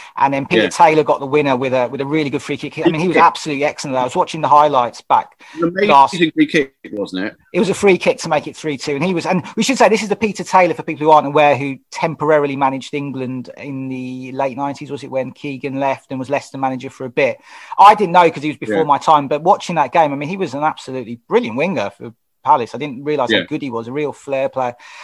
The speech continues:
Speaker 1: But I think you've spoken, I mean, you
Speaker 2: Yeah.
Speaker 1: touched on it there. You've spoken about being in the shed that, uh, well, going to watch Chelsea in the shed. And I think that day in particular,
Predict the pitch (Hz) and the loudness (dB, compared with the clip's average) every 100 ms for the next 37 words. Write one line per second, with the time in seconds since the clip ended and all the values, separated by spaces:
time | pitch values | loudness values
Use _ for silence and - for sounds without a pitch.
0 | - - 185 180 - - 160 220 196 220 | 0 6 6 6 -8 -8 -2 0 0 -2
1 | - 196 190 160 151 170 180 185 208 - | 2 4 4 0 0 0 -2 0 0 2
2 | 185 156 156 147 156 - 180 180 160 143 | 0 0 2 2 0 -2 2 2 0 2
3 | 147 131 127 _ _ - 160 147 139 - | 2 2 -2 _ _ -6 -4 -2 -6 -2
4 | 160 131 135 - _ _ 147 131 117 156 | 0 0 0 -2 _ _ -6 -6 -2 0
5 | 127 - _ _ - 156 143 139 139 - | 0 -4 _ _ 0 0 0 -2 -4 -2
6 | 139 139 127 - 135 135 165 139 156 - | -4 -4 -6 -4 -2 -2 0 2 2 2
7 | 147 139 127 - 165 - 143 123 | -2 -2 -10 -12 -12 -6 -4 -4